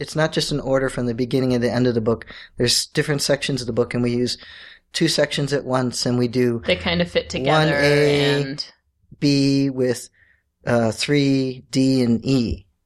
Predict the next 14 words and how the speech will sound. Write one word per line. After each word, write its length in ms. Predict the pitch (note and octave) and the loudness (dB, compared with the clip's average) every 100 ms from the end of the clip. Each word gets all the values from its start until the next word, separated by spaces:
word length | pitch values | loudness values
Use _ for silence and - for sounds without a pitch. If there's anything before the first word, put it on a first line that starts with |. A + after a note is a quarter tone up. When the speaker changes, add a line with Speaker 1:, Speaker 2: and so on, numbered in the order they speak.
| _ _ _ _ - | _ _ _ _ -6
Speaker 1:
or 100 | G2+ | -4
something. 460 | - A2 - - - - | 0 -2 -4 -12 -14 -10
Speaker 2:
Yeah. 420 | E3+ E3+ C#3+ C3+ - _ _ | -2 2 2 0 -6 _ _
Speaker 1:
Yeah. 180 | A#2+ G2 - _ - - - | -6 -6 -8 _ -20 -20 -14
So. 400 | - - C3+ F2 _ _ _ _ | -4 -2 -2 -4 _ _ _ _
Speaker 2:
So 380 | - - F#3+ F3+ | -14 -4 0 0
there's 220 | F3+ F#3 | 0 0
a 60 | F#3 | 0
Boy 180 | G3 G3 | 0 0
Scout 300 | - F3 - | 0 0 0
lectionary. 840 | E3 - G#3+ G#3+ A3 A3 A#3 B3 - - | -4 -2 -2 -2 -2 -2 0 -2 -6 -16
<laughs> 140 | - - | -20 -20
Speaker 1:
<laughs> 140 | - | -6
I 240 | F#3+ F#3+ | -4 -2